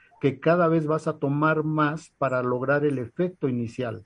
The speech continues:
Mas, sin embargo, este ya no lo loca-, ya no lo alcanzas nunca,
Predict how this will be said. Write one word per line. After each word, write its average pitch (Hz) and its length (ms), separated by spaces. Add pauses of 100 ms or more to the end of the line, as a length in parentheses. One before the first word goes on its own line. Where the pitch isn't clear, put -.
(440)
Mas, 131 160
sin 131 160
embargo, 147 320
este 170 180
ya 151 100
no 160 140
lo 147 140
loca-, 143 280
ya 156 140
no 165 160
lo 151 80
alcanzas 147 540
nunca, 170 480